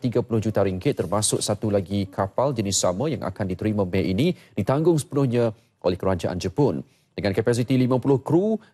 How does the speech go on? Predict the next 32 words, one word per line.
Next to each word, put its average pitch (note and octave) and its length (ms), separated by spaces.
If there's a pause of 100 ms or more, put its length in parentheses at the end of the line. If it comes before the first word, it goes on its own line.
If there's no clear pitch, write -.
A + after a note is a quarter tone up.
kapal F#2 320
ini A2+ 80
sesuai B2 480
digunakan G2+ 400
dalam F#2+ 240
operasi G2 400
rondaan G2 400
di F2+ 160
laut B2 320
dengan F2+ 240
tempoh G#2+ 240
maksimum A#2 640 (240)
tiga D3+ 240
puluh B2+ 160
hari. E2+ 320 (400)
Jepun C#3+ 400
melihat C#3+ 240
Malaysia D#3 320
sebagai A2 320
rakan C3 320
strategik A#2+ 560
yang A2 160
penting A#2+ 480
dalam A2 240
membanteras A2 500
sebarang B2 460
ancaman A#2 560
di A2 160
perairan A2 560
Laut G#2 240
Cina G#2+ 80
Selatan C#3 560